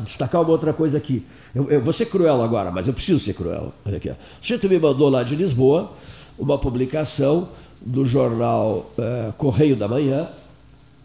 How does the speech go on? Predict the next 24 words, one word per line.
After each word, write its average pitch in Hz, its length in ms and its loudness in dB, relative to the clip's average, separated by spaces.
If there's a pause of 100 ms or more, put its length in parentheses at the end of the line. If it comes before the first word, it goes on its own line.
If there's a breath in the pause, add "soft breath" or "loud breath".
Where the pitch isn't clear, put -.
(480)
com 185 80 2
uma 185 160 0
fotografia, 160 840 0 (180 soft breath)
o - 80 -6
lugar 165 240 -2
é 381 80 -4
belíssimo, 147 640 -2
do 123 100 -2
munici-, 143 400 0 (160 loud breath)
do 139 80 0
município 135 360 0
não, 131 140 -2 (200 loud breath)
de 135 100 0
um 165 80 2
país 160 380 2
chamado 147 400 -2
Butão, 139 640 2 (680)
tá? - 260 -4 (360 soft breath)
Que 127 180 4
é 143 100 6
o 190 300 8
endereço 151 380 6
do 185 80 -8
turismo, 165 480 0